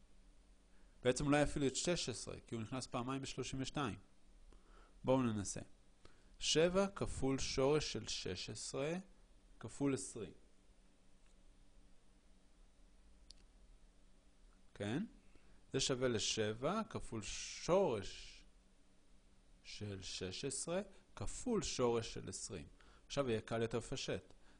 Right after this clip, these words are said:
שבע כפול שורש של שש עשרה, השורש הוא ארבע, כמובן. שבע כפול ארבע זה עשרים ושמונה.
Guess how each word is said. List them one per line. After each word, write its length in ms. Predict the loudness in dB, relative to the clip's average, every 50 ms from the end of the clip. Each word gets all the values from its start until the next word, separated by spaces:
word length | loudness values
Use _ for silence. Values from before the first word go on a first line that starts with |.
| -12
שבע 260 | -2 0 2 2 2
כפול 280 | 0 -4 -6 -6 -4 -6
שורש 340 | -4 -2 -2 0 0 -2 -4
של 80 | -8
שש 320 | -10 -10 -10 -10 -10 -10 -10
עשרה, 280 | -10 -8 -4 -2 -2
השורש 580 | -2 -2 -2 -4 -2 -2 -2 -2 -4 -4 -6 -6
הוא 160 | -6 -6 -4
ארבע, 440 | -2 -2 0 0 0 0 0 0 0 -2 -4
כמובן. 540 | -6 -6 -6 -6 -6 -2 -2 -2 -2 0 -4 -6 -8 -12 -20 -20 -16 -8
שבע 220 | -4 -2 -2 -2
כפול 240 | -2 -2 -2 0 0
ארבע 220 | 0 0 0 0
זה 80 | -2 -2
עשרים 280 | -4 -4 -6 -6 -6
ושמונה. 580 | -4 -6 -6 -6 -4 -4 -2 -2 -2 0 0 -2